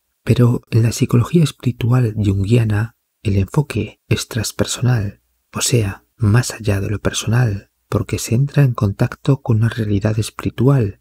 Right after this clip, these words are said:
onírica o metafísica más significativa. De ahí que en mil novecientos treinta y tres la teósofa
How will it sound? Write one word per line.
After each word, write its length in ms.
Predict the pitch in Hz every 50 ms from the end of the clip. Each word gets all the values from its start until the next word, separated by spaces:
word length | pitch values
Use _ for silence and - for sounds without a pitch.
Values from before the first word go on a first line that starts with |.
| _ _ -
onírica 760 | - 95 104 135 143 123 - - - 110 95 - - - _ _ _ _ _
o 100 | - 104
metafísica 840 | 95 98 95 - - - - 113 - - - - - - 135 135 - _ _ _
más 320 | - 107 104 107 98 -
significativa. 1000 | - 107 98 95 95 85 - - - - - - 147 143 127 110 95 - - _ _ _ _ _ _ _ _ _ _ _ _ _ _ _ _ _ _
De 160 | - 95 98
ahí 100 | 95 95
que 140 | - - 107
en 80 | 95 95
mil 140 | 104 117
novecientos 460 | 123 120 - - 120 107 - 110 101 -
treinta 300 | - - 139 127 - 110
y 40 |
tres 380 | 101 - 113 117 120 - - - _
la 220 | - 117 117 110 -
teósofa 720 | - 156 143 - - 123 - - 127 110 107 - - -